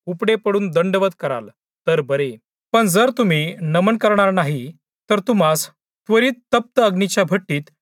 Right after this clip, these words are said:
टाकण्यात येईल. तुम्हास माझ्या हातातून सोडविणारा असा कोण देव आहे? शद्रक, मेषक, अबेदनगो यांनी राजाला उत्तर दिले की, "हे नबुकदनेस्सरा,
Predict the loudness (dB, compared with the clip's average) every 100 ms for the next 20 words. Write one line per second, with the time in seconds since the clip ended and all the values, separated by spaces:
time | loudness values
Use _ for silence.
0 | _ _ -2 0 -2 -2 -8 -10 _ _
1 | _ -4 0 0 -2 -4 -2 0 0 0
2 | -2 -2 -4 -6 -2 0 0 0 0 -2
3 | -6 _ _ _ -8 -4 0 -2 -2 _
4 | -2 0 0 -2 -2 -4 -6 -16 -20 _
5 | _ _ _ -6 -2 0 0 0 -2 -4
6 | -2 -2 -2 -4 -2 0 -2 -2 -2 -4
7 | -10 _ _ -4 -2 2 2 2 2 2
8 | 2 0 -2 -6 -6 0 0 0 -2 -2
9 | -6 -10 -12 _ _ _ -2 0 2 0
10 | 0 0 -2 -2 -2 -2 -2